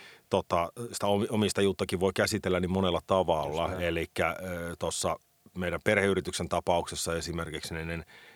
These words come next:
Speaker 1: ky-, kyllähän lähtökohta oli, että se siirretään seuraavalle sukupolvelle. Et me oltiin siis toisen sukupolven perheyrittäjiä velipoikien kanssa. Ja tota, tota, tota, mutta ti-, tilanne aja-, ajautui sitten siihen, että sa-, saatiin niin,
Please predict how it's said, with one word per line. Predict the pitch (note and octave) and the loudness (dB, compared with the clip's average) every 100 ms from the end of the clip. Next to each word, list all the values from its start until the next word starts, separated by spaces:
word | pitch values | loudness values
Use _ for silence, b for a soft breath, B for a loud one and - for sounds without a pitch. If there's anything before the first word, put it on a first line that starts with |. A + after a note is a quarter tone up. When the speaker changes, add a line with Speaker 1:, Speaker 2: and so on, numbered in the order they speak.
| B | B
Speaker 1:
ky-, | - E2+ - G2 | -2 -2 -2 -6
kyllähän | F#2+ E2 E2 F2+ - | -2 -2 -2 -6 -8
lähtökohta | G2 G2 F#2+ F#2 E2 - | 0 0 2 0 -2 0
oli, | E2 F2+ E2 | 0 0 0
että | - F2 D2 - - | -4 -2 -4 -6 -12
se | - E2 D2 _ _ | -8 -8 -8 _ _
siirretään | - - F2 D#2+ - D#2 D#2 - | -8 -4 -2 -2 -2 -2 -2 -4
seuraavalle | - F2+ D#2+ D#2+ | -2 0 0 -2
sukupolvelle. | - F2+ - - D#2+ D2+ D2+ D2+ D2+ - | -6 -8 -10 -6 -4 -4 -6 -6 -8 -10
Et | D#2 | -12
me | D#2 | -4
oltiin | D2+ D2+ D2+ E2+ | -2 -2 -4 -8
siis | D2+ - | -10 -4
toisen | G2 F2+ E2+ | 0 0 0
sukupolven | E2 D#2+ D#2+ D#2 D2+ | -6 -8 -6 -6 -6
perheyrittäjiä | F2 D#2 D#2+ D#2+ D2+ - D2+ D2+ D#2 - | -6 -6 -6 -6 -8 -6 -6 -4 -6 -6
velipoikien | F2+ D#2 D#2+ D#2 - D2+ | -8 -6 -6 -8 -8 -8
kanssa. | D2 D#2+ - - D#2+ B B B B - | -6 -8 -6 -6 -6 B B B B -8
Ja | E2+ D#2 C#2+ | -2 -2 -4
tota, | - C#2 - E2 C#2+ - G2 | -6 -8 -2 -2 -2 -8 -8
tota, | F#2+ E2+ E2 | -4 -4 -4
tota, | E2+ E2 E2 | -4 -4 -4
mutta | E2 - E2 B B B B - | -6 -6 -6 B B B B 0
ti-, | B2 F#2+ - _ _ _ _ | 2 2 -6 _ _ _ _
tilanne | - A#2+ G#2 F#2+ | 2 4 4 4
aja-, | A2 A2+ G#2+ A#2 | 4 4 4 4
ajautui | A2+ A2 G2+ F#2 | 4 4 2 -2
sitten | F#2 G2+ G#2 | -10 -8 -6
siihen, | - A2+ G2 F#2+ | -2 0 0 0
että | - G2 D#2+ | 0 -2 -2
sa-, | - G#2 E2+ | 0 0 0
saatiin | G#2 F#2 G2 F2+ | -2 0 0 0
niin, | F#2 | -2